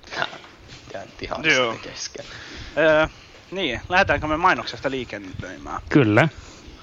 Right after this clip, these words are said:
Speaker 1: Eiköhän, eikö se niin ole yleensä ollut tapana?
Speaker 2: Yleensähän se on.
Speaker 3: Mainosta
Speaker 1: Mm.
Speaker 3: siis. Leimatkaa lippunne,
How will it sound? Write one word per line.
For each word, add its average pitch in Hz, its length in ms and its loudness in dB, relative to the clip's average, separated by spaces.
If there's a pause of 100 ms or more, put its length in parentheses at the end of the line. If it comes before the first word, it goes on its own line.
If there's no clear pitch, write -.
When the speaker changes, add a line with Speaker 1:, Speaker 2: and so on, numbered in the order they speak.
(380)
Speaker 1:
Eiköhän, 101 760 4
eikö 90 140 -4
se 92 120 -2
niin 95 180 6
ole 95 100 6
yleensä 95 220 0
ollut 92 180 -8
tapana? - 320 -2 (600)
Speaker 2:
Yleensähän 120 460 -6
se 156 120 -2
on. 170 120 4 (2000)
Speaker 3:
Mainosta 120 460 6
Speaker 1:
Mm. 113 60 4
Speaker 3:
siis. - 460 2 (1800)
Leimatkaa 120 600 4 (840)
lippunne, 98 640 0